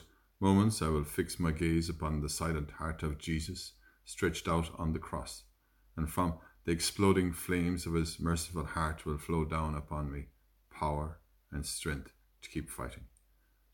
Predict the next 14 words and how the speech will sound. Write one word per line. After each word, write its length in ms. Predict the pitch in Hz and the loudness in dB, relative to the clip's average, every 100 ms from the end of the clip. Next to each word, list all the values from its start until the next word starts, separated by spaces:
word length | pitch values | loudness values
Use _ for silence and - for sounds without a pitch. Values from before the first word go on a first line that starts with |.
| _ | _
Today's 300 | 87 87 82 | 0 0 2
gospel 500 | 87 82 - 82 71 | 2 0 0 -4 -4
is 80 | 73 | -6
from 240 | - 73 | -4 -2
Matthew. 380 | 73 73 - - - _ _ _ _ _ _ | -2 -4 -8 -14 -16 _ _ _ _ _ _
Jesus 460 | 104 98 104 - - _ _ - | 2 4 2 -2 -12 _ _ 0
began 380 | 95 90 87 | 4 4 4
to 100 | 82 | 2
make 180 | 85 82 | 2 2
it 160 | 78 - | 0 -2
clear 280 | - 90 85 | 2 4 4
to 220 | - 80 | 2 2
his 180 | 76 - | 2 -2
disciples 640 | 76 - 85 85 80 | -2 0 0 0 -2